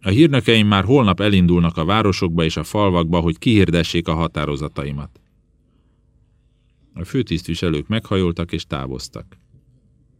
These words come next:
Kem körülnézett az irodában, amelyben roskadoztak a polcok a rengeteg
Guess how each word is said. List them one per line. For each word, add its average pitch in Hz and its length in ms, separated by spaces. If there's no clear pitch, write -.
Kem 127 260
körülnézett 85 720
az 80 120
irodában, 87 580
amelyben 98 480
roskadoztak 85 760
a 80 60
polcok 92 480
a 80 60
rengeteg 85 480